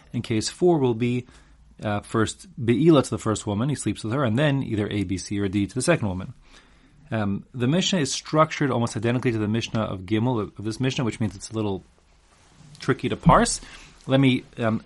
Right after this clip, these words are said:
say the Pshat in the Mishnah straightforwardly first, and then we can see it in the words. So, case three is first he's Chalatz, he does Chalitza to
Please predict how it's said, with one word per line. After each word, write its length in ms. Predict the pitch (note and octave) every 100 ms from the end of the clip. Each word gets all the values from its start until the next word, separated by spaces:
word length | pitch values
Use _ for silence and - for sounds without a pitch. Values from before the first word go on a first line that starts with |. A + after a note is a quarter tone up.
| -
say 540 | - - C3 A#2+ A#2+ - - _ - -
the 100 | A#2+
Pshat 320 | G2+ - C#3+
in 60 | C#3
the 60 | B2
Mishnah 360 | B2+ - B2
straightforwardly 540 | - G#2 - A#2+ G#2 G2
first, 400 | - F3+ F#3+ - - - -
and 120 | G#2+
then 120 | G#2+
we 80 | G#2
can 220 | F#2+ G2
see 220 | F2+ - G#2
it 60 |
in 60 | F#2+
the 80 | F#2+
words. 460 | A2+ G#2 D3 - - - - -
So, 340 | - B2 A2+ G2 _ _ -
case 240 | D#3 C#3
three 260 | E3+ F#3 D3+
is 160 | C3
first 380 | - E3 F3 -
he's 220 | D3 C3
Chalatz, 580 | - - B2+ C#3+ G3+ -
he 40 |
does 140 | A2+ G#2
Chalitza 500 | - A2 G#2+ G2+ A#2
to 260 | A2 G#2